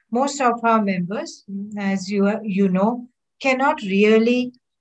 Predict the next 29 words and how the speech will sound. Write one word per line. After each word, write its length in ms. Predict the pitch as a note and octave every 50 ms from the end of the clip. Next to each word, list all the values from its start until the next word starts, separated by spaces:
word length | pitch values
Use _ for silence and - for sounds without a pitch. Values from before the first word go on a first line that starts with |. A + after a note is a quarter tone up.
| _ -
have 420 | A3 G3 E3+ F#3 G#3 G#3+ G#3 G3 G#3
this, 400 | G#3+ G#3+ G#3 G#3 G#3 - - - _ _ _ _ - A3+ G#3+
uh, 240 | G#3 G3 F#3+ F3+ F3+ - - _ _
so-called 540 | - - - C4+ C4 C4 C4 A3+ G#3+ G#3 G#3
now 320 | G3 G3 F#3+ F#3+ F3+ F3+ F#3 G3
our 140 | G3 G3 G#3+ G#3+
online, 480 | G#3+ G3 G3 G3 F#3+ F#3 F#3 F#3+ G3+ G3 - -
online 520 | G#3+ G#3+ G#3 G3 F3+ F3 E3 D#3+ D#3 D3 - -
life, 320 | F#3 F3+ E3 D#3 D3+ D3+ - _ _ _ _ _ -
you 100 | F#3+ F3+
know, 200 | F#3 F#3+ G3+ G3+
the 140 | F3+ F3+ F3+
teaching, 500 | - - A#3 A3+ A3+ A3 A#3 A3 A3 G#3+
everything 500 | A#3+ C#4+ C#4+ C#4+ E4+ F4 F4 E4 C#4 B3+
has 240 | A#3 A3 G#3+ G#3 G#3
come 240 | - G#3+ G3+ G3+ G#3 - - _ _ -
into 240 | G#3+ G#3 G3+ G#3 F#3+
digital, 480 | G3 G#3 G#3+ B3 C#4+ C#4+ - A3+ F3 D#3 - _ _ _ _ _ _ _ -
but 140 | A#3+ B3 C4
our 160 | B3 A#3+ A#3+
members 440 | A3 G3+ G#3 G#3 A3+ A#3 A#3+ A#3 - -
are 280 | G#3 G3+ G3 G3 G3 G3 _ - F#3+
beyond 360 | F3+ F#3+ G3 F#3+ F#3+ G#3 G3+
this. 360 | F3 F3+ F3 F3 - - - _ _ _ _ -
They 160 | F3 G#3+ G#3+
need 280 | G#3 G3 G3 G3+ G3 G3
a, 200 | G#3+ G#3 G#3 G#3 G#3
they 200 | F#3+ A3+ A#3+ A3+
need 320 | G#3+ A3 A3+ A#3+ A3+ A#3+